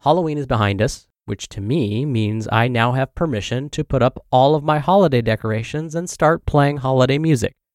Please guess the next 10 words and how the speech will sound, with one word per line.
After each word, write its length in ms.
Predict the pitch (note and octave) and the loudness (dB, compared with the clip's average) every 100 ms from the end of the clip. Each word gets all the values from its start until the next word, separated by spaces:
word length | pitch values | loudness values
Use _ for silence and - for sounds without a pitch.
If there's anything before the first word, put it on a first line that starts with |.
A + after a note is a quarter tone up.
| _ _ _ - | _ _ _ -6
That's 160 | E3 | -6
just 200 | - D3 | -4 -2
how 120 | - D3 | 2 4
I 100 | C3 | 6
roll. 340 | C3+ D#3 - _ _ _ - | 4 2 -4 _ _ _ 2
Hey, 140 | F3+ | 2
it's 180 | - - | 2 -2
my 80 | C3+ | 0
favorite 320 | F3 E3+ D#3+ | 4 2 2
season, 360 | - D3+ G#2 | 0 0 -2